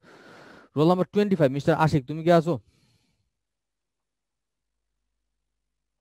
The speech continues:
রোল নাম্বার টোয়েন্টি ফাইভ, মিস্টার আশিক, তুমি কি আসো? আচ্ছা। আহ,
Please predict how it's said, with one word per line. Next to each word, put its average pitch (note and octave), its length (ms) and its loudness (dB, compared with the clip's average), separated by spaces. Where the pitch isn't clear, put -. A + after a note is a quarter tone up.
রোল C3 140 -2
নাম্বার D3+ 240 -2
টোয়েন্টি F3 300 -2
ফাইভ, B2+ 180 0
মিস্টার C#3 260 -2
আশিক, C3+ 240 -2
তুমি D3 180 -10
কি E3+ 140 0
আসো? D#3 160 -4
আচ্ছা। - 200 -8
আহ, C3 520 -2